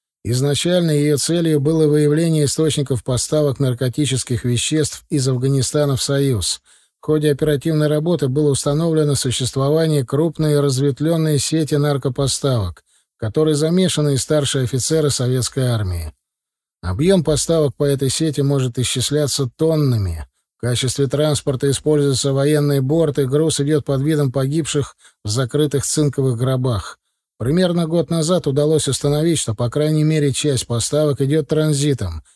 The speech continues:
из С С С Р в Г Д Р и там передаётся на границе в Ф Р Г и дальше в Западную Европу. Есть предположение, что эта сеть подконтрольна мат, германской военной разведки.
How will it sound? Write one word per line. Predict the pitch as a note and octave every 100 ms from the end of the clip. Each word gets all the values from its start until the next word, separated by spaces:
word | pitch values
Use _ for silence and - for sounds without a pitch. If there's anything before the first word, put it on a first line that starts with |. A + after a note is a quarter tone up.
| _ A2
из | A#2
С | A#2 C3
С | C#3
С | C3+ D#3
Р | D#3 C3
в | A#2
Г | C3
Д | C#3 E3+
Р | F3+ E3 _ _ -
и | F2+
там | D#3+ F3+
передаётся | D#3+ D#3 D3 D3+ F3 D#3+ D3
на | C#3+
границе | C#3 C#3+ E3+ D#3 C#3+
в | -
Ф | D3
Р | D3 C#3
Г | E3 E3
и |
дальше | C3 C#3+ C3+ C3+
в | B2+
Западную | C3+ A#2 B2 C3 C3
Европу. | C3 C3 B2+ G2 F2+ E2 - _ _ _
Есть | F2 B2+ D3+ -
предположение, | C3 A#2 C3 B2+ B2 C#3+ C#3+ B2
что | - A#2+
эта | A2
сеть | G#2+ D3+ D#3 -
подконтрольна | A#2+ - B2 C3 D#3 D#3 D#3
мат, | D3 D3 C3+ A#2 - - _ _ -
германской | A#2 A#2+ D3 C#3+ - C#3
военной | B2+ B2 B2 B2
разведки. | A#2+ A#2 A#2+ A#2+ G#2 -